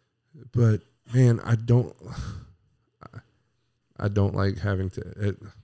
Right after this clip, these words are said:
and, and it's our job, right? Was curbing expectations and educating the cl-, eh, 'cause it's gonna be confusing 'cause it's gonna have, like, they are gonna have to do it at the parks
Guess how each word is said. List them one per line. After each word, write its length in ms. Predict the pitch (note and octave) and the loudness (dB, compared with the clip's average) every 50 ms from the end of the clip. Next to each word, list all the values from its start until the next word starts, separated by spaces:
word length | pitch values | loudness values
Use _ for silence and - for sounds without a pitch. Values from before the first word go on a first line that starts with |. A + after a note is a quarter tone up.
| - - - | -20 -6 -4
and, 140 | A2 G#2+ D#2+ | -4 -2 0
and 120 | G#2 G#2 G2+ | 0 0 0
it's 120 | F#2+ - | 2 0
our 100 | F#2+ F2 | 0 0
job, 440 | E2 E2 F#2+ F2+ F2 E2+ E2 E2+ - - | 2 2 2 2 2 2 0 -4 -4 -2
right? 300 | F#2+ F#2 F#2 F#2+ - - | 0 0 0 0 -2 -2
Was 280 | G2+ G2+ G2 F#2+ G2 - - | -2 -2 0 -2 -2 -4 2
curbing 300 | - A#2+ A#2+ A#2 B2+ A#2+ | 4 6 6 6 6 6
expectations 800 | A#2+ A#2 - - B2 A2 - - A2 G#2+ G2+ - G2 G2+ G2 F#2+ | 4 4 4 4 2 2 4 6 6 6 6 4 2 0 0 0
and 120 | F#2+ F2 - | -2 -2 0
educating 720 | G2 G2+ G2 G2+ G2+ - A2 G#2 G2+ G2+ G2+ G#2 G2+ G2+ - | -2 -2 -2 -2 -4 -4 -2 -2 -2 -2 -4 -4 -6 -6 -6
the 100 | A2+ G#2 - | -6 -6 -6
cl-, 140 | - - - - - - - - - - - - _ - | -6 -8 -12 -12 -14 -18 -18 -18 -18 -18 -20 -16 _ 6
eh, 180 | D3 D3+ - D3 | 8 8 8 10
'cause 240 | - F3+ E3 D#3 | 10 10 10 10
it's 120 | F3+ D#3+ - | 8 6 8
gonna 200 | - G#3+ A#3+ B3+ | 10 10 10 10
be 80 | C4 | 8
confusing 380 | G#3+ A3 F#3 E3+ G3 F3+ F3+ F3 | 6 6 4 4 4 4 2 6
'cause 200 | - F3 D#3+ D3+ | 6 6 6 6
it's 100 | D3 C#3+ | 6 6
gonna 140 | D3+ E3 E3 | 6 8 8
have, 220 | C3 E3 D#3+ D3 - - A2 B2 | 8 6 4 2 0 -2 0 0
like, 140 | B2+ A2 A2 | 2 2 2
they 300 | A2+ A2+ C#3+ D3+ E3+ F#3+ | 4 8 10 10 12 12
are 180 | G3 G3 F#3 | 10 10 8
gonna 200 | E3+ E3 D3+ C#3+ | 8 8 8 10
have 200 | C3+ D3 C#3 C3 - | 10 10 10 10 8
to 80 | C3+ | 6
do 200 | A#2 A#2+ A#2 A2 | 6 8 8 8
it 140 | A2 A2 - - _ _ _ _ _ _ _ _ _ _ _ _ _ _ - _ _ _ _ _ _ - | 6 6 2 -2 _ _ _ _ _ _ _ _ _ _ _ _ _ _ -20 _ _ _ _ _ _ 6
at 220 | A#2+ A#2+ A#2+ A2+ | 8 8 8 6
the 80 | - A2+ | 4 4
parks 480 | - - A#1+ A1 - - - - - | 4 2 2 0 -4 -6 -8 -8 -8